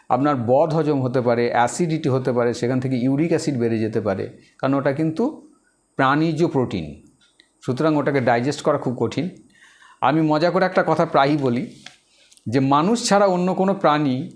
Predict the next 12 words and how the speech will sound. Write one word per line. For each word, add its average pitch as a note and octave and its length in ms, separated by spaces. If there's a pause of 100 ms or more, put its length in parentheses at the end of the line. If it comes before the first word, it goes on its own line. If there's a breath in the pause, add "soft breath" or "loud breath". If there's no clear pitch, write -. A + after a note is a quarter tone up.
অন্যের D3+ 420
দুধ D#3 200
সারা C#3+ 240
জীবন D3+ 280
খায়, C3 260
এটা B2 140
কিন্তু C3+ 220
দেখা A2+ 260
যায়নি। D#2 480 (1300 soft breath)
একটু B2+ 160
ভেবে C#3 300
দেখবেন, G2+ 380